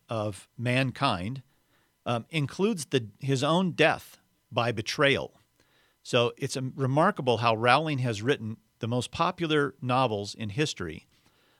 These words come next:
um, with embedded underneath them is the gospel story again. It's, it's, it's a retelling of, of Lewis's Chronicles of Narnia, who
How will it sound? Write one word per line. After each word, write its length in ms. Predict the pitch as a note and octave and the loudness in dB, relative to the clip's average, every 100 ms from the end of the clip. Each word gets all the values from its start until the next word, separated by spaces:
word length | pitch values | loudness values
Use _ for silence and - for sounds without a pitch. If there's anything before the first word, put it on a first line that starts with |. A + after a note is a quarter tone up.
| - | -2
um, 300 | A#2+ A2+ A2+ _ - | 0 0 -4 _ 0
with 260 | C3 - _ - | 0 0 _ -8
embedded 480 | C3+ A2 C#3 D#3+ D#3 | -6 2 4 4 2
underneath 480 | C#3 C#3 C3 D3+ D3+ | -2 -2 0 0 -2
them 280 | F#2 F#2+ G#2 _ _ _ - | -6 -6 -10 _ _ _ -4
is 160 | B2+ | -2
the 100 | A2+ | -2
gospel 480 | G2 B2 C#3+ - C3 | 0 2 2 -2 -6
story 460 | - C3+ B2+ F2 - | -4 -2 -2 -4 -8
again. 480 | G#2+ G2+ C3 A2 A1 - _ _ _ _ | -12 -4 -4 -4 -8 -20 _ _ _ _
It's, 440 | C3+ B2 - - - | -4 -4 -4 -6 -4
it's, 320 | C#3+ - - - | -6 -6 -12 -8
it's 200 | C3+ - | -6 -4
a 80 | A#2+ | -4
retelling 640 | A2+ E3 F#3 B2 A2 A#2+ | 0 -2 0 -2 0 -4
of, 180 | G#2 A2 - | -6 -8 -10
of 400 | C3 A2+ A2 G2+ - | -6 -4 -4 -6 -6
Lewis's 540 | B2+ E3 D3+ A#2+ G#2+ | 0 0 0 -4 -6
Chronicles 500 | - A#2 A2+ B2 A#2 | -4 -4 -2 -6 -6
of 80 | B2 | -4
Narnia, 400 | D3 E3+ F#2 - - | -4 -4 -6 -8 -6
who 280 | C3+ B2 | -4 -4